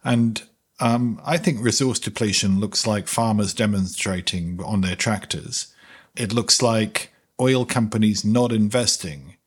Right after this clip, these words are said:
in new oil deposits because the rate of return on that investment isn't considered strong enough.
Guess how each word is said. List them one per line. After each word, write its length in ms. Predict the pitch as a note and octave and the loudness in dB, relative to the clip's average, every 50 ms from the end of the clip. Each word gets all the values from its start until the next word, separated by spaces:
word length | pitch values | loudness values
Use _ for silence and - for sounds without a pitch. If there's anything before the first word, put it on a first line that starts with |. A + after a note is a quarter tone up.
| _ _ _ _ - | _ _ _ _ -2
in 480 | A#2 A2 G#2+ G#2 G2 G2 G2 G2 - - - _ _ - | 0 2 4 4 4 4 2 0 -2 -6 -14 _ _ -8
new 720 | A2+ G#2 G#2 A2+ A2+ A2 G#2+ G#2+ G#2 G2+ G2+ G2 - - A#2 | -2 0 2 4 4 6 6 4 4 2 0 -4 -6 -6 -4
oil 360 | A2+ G#2+ G#2 G#2 G2 G2 F#2+ | -2 0 0 0 0 -2 -2
deposits 640 | F2 - F#2+ - - A#2+ G#2+ - F2 E2 D#2 - - | -2 -4 -6 -4 -2 -2 -2 0 -2 -4 -6 -8 -8
because 680 | - G#2 G2 - - A#2 G#2+ G2+ G2+ G2 F#2+ - - - - - - _ _ | -8 -6 -4 -2 2 2 2 2 2 0 -2 -2 -4 -6 -10 -20 -20 _ _
the 80 | - G#2+ | -2 0
rate 240 | A2+ B2 B2 A2+ - | 2 2 2 2 0
of 100 | A2+ - | 0 0
return 360 | G2+ - - B2 A#2 A2 G#2 | 0 0 2 2 2 2 2
on 80 | G2 G2 | 2 0
that 140 | G2+ F2 F2+ | 0 -2 -2
investment 460 | G2 F#2+ G2+ F#2 - - G2+ F2 D#2 | -2 -2 -2 -2 -2 -2 -4 -4 -2
isn't 300 | A2+ A2 F#2 - F#2 D#2+ | -2 -2 -2 -2 -2 -4
considered 640 | - G2+ F#2+ - - G#2 F#2+ G2 F#2+ F#2+ F2 F2 | -4 -2 -2 -2 0 0 0 0 0 -2 -2 -6
strong 300 | - - - A#2 G#2 F#2+ | -6 -2 0 0 0 0
enough. 300 | F2 D#2+ D2 - - - | -2 -4 -6 -8 -12 -14